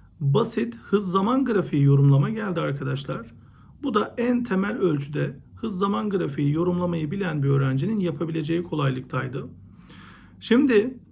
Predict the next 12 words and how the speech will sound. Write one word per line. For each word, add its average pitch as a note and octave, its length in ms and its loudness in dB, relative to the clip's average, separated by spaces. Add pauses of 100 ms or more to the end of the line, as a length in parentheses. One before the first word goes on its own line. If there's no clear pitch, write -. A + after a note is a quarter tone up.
(500)
videomuzda A3 760 4
bahsettiğimiz G3 680 0
ne A3+ 180 0
varsa D3+ 280 0
gerçekten D3 720 -2
birebir D3+ 320 2
geldi. C#3 640 0
O F3+ 120 4
yüzden D3+ 360 0
faydalı C#3+ 420 2
olduğunu C#3+ 400 4
düşünüyorum. B2 580 -2